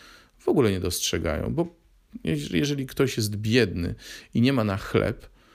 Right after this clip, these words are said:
to często w ogóle się nie zastanawia nad sprawami duchowymi, bo ma bardziej konkretny i dojmujący problem, że wieczorem się kładzie głodny spać na przykład. Y, i ewangelizator,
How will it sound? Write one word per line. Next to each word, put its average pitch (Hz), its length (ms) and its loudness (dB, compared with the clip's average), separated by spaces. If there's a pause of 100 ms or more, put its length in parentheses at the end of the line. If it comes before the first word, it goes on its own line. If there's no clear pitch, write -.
(200)
to - 120 -2
często 156 720 0
w 131 80 -2
ogóle 147 220 2
się 151 160 -2
nie 135 80 0
zastanawia 131 520 0
nad 117 160 -2
sprawami 87 460 -2
duchowymi, 80 600 -4 (560)
bo 104 200 2
ma 117 320 0 (160)
bardziej 107 420 2
konkretny 104 560 -2
i 104 80 2
dojmujący 98 760 0 (420)
problem, 92 540 2
że 101 140 2
wieczorem 101 420 0
się 101 120 -2
kładzie 90 400 0
głodny 92 360 -2
spać 113 340 0
na 76 100 -4
przykład. - 540 -8 (1800)
Y, 95 300 0 (180)
i 104 320 2
ewangelizator, 104 1040 2